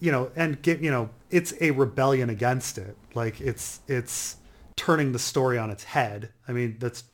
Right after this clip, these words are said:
George R. R. Martin is purposely doing that. He's purposely taking Lord of the Rings and turning it on, on its head. And so it works in that sense, you know, like, you need to have something before to make it work. Um, <clears throat> I mean, this is, this is why, like, Watchmen works.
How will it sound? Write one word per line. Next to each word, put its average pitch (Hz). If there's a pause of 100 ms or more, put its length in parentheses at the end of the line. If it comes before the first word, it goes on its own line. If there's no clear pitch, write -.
(420)
George 139
R. 127
R. 120
Martin 120
is 107
purposely 127
doing 110
that. 101
He's 107
purposely 123
taking 113
Lord 110
of 101
the 101
Rings 107
and 101
turning 107
it 101
on, 101 (100)
on 107
its -
head. 98 (420)
And 131
so 160
it 135
works 160
in 127
that 120
sense, 123
you 131
know, 127
like, 127
you 139
need 156
to 156
have 127 (440)
something 131
before 120
to 123
make 113
it 117
work. 107 (260)
Um, 117 (500)
<clears throat> -
I 165
mean, 156
this 151
is, 139
this 165
is 139
why, 135
like, 123
Watchmen 127
works. 101